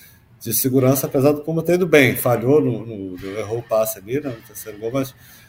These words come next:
mas o Puma ofensivamente ali foi, foi, acho que foi a melhor partida dele ali pelo,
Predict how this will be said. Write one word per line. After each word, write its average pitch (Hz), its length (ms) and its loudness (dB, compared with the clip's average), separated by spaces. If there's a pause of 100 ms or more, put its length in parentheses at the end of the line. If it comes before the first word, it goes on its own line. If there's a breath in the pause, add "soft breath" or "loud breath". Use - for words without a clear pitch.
(340 soft breath)
mas 107 260 -10
o 113 60 -10
Puma 123 400 0 (1200)
ofensivamente 127 960 0
ali 117 160 -2
foi, 143 340 -6
foi, 104 640 -8
acho 92 140 -8
que - 40 -18
foi 110 80 -12
a 107 40 -10
melhor 107 200 -4
partida 131 440 -2
dele 98 300 -6
ali 90 120 -10
pelo, 87 300 -14